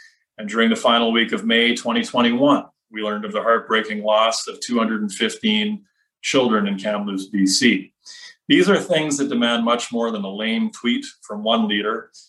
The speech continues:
and more than a lame email or a video from this leader.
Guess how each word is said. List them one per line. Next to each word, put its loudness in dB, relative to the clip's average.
and -6
more 4
than 2
a 2
lame 2
email 0
or -6
a -8
video 0
from -6
this 2
leader. -14